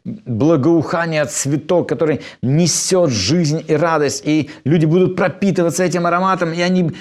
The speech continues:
будут идти куда-то, а их будут спрашивать: «А с кем ты сегодня общался?» Скажут: «Вот с этим человеком». «А что это за человек?» От него идет какой-то свет, сияние, слава какая-то Божья. Дайте, и мы придем к нему, и ты сможешь рассказать этим людям,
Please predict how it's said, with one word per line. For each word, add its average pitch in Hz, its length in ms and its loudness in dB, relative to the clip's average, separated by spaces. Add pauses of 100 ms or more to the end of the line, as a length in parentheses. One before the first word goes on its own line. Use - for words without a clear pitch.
(160)
будут 185 280 0
идти 202 280 0
куда-то, 165 440 0 (140)
а 160 140 0
их 165 100 2
будут 160 200 2
спрашивать: 170 460 0
«А - 40 -6
с - 20 -8
кем 208 180 0
ты 175 100 -2
сегодня 180 380 0
общался?» 156 640 0 (120)
Скажут: 107 260 -6
«Вот 107 100 -6
с - 120 -8
этим 101 240 -4
человеком». 92 600 -10 (220)
«А 131 140 -6
что - 280 0
это 135 140 0
за 117 140 -4
человек?» 131 480 -2 (640)
От - 180 -4
него 175 300 2
идет 185 160 -2
какой-то 190 480 -2 (160)
свет, 160 680 -4
сияние, 165 800 -2
слава 180 600 -2
какая-то 156 340 0
Божья. 120 520 0 (280)
Дайте, 170 400 0
и 190 240 -2
мы 190 200 4
придем 135 380 0
к - 60 -8
нему, 127 220 2
и 110 40 2
ты 117 100 -4
сможешь 135 380 -2
рассказать 139 640 -2
этим 135 320 -2
людям, 123 340 2